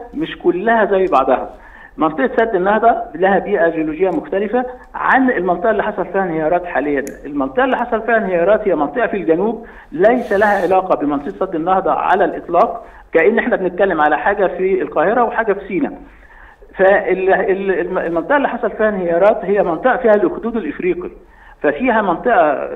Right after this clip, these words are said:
منخفضة جدًا وجنبها جبال، وهذه الجبال فيها طبقات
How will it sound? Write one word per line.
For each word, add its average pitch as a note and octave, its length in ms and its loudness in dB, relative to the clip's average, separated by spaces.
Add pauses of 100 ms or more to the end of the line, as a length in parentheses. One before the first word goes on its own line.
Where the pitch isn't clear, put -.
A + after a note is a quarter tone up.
منخفضة F#3 520 2
جدًا G#3+ 520 0
وجنبها E3+ 560 2
جبال، F3+ 520 2 (320)
وهذه E3 340 0
الجبال G3 440 2
فيها G3 240 -2
طبقات F3+ 600 2